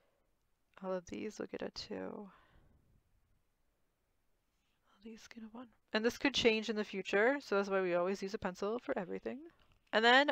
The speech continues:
we're going to look at equipment. So I always let my players start with this equipment without it coming out of their,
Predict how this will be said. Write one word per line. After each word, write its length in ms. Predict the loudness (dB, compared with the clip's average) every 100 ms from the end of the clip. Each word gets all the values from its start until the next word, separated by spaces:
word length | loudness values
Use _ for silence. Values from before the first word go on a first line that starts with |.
| 4
we're 140 | 6
going 300 | 6 4 2
to 200 | -2 -2
look 260 | 0 0 4
at 200 | 4 2
equipment. 680 | -4 -6 -8 -4 -6 -6 -12 _ -20
So 680 | -10 0 0 0 -4 -10 -12 _ _ -20 -20 _ _ _ _ _
I 200 | 8 10
always 300 | 10 8 6
let 140 | 4 4
my 120 | 2
players 560 | 0 0 2 2 0 -8
start 400 | -4 2 2 0
with 160 | -4 -4 -6
this 220 | -6 -6
equipment 640 | -10 -2 -2 0 -2 -4 -12 -14 -20 -20 -20 _ _ _
without 600 | 2 2 6 8 8 8
it 140 | 2 0
coming 320 | -2 -2 0
out 220 | 2 4
of 140 | 2 0
their, 440 | 2 4 2 -2